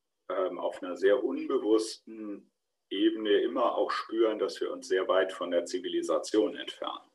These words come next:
Und auch das spürt, das bezahlt auf den Eindruck natürlich auch noch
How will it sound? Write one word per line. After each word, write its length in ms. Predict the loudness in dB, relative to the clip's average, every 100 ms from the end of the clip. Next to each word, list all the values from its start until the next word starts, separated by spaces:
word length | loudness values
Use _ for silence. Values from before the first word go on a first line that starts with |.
| -20
Und 120 | -12
auch 120 | -2
das 360 | 2 2 0 -10
spürt, 520 | -14 -8 0 2 4 4 4
das 280 | 2 -2 -4
bezahlt 920 | -2 -2 -4 _ _ 0 6 8 6
auf 100 | 4
den 160 | 0 0
Eindruck 500 | 0 -2 0 -2 -2
natürlich 540 | -8 -6 -6 -6 -6
auch 260 | 0 0 -2
noch 200 | -18 -20